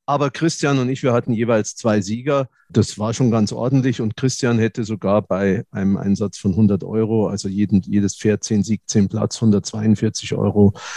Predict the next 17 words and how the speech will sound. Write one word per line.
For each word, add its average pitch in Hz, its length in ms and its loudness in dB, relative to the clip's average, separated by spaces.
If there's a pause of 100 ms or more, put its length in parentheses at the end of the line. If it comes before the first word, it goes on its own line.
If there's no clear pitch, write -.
(340)
rausgekriegt. - 960 -2 (160)
Das - 280 0
war, 98 360 0 (300)
glaub 104 200 0
ich, - 280 -4
ganz 104 200 2
ordentlich. 131 480 2
Also 107 220 -2
Christian, 135 720 -2
auf - 200 -12
Christian - 360 -2
kann 135 160 -2
man 135 120 2
nach 92 180 -2
wie 123 80 -4
vor 139 200 -4
bauen. 120 380 -2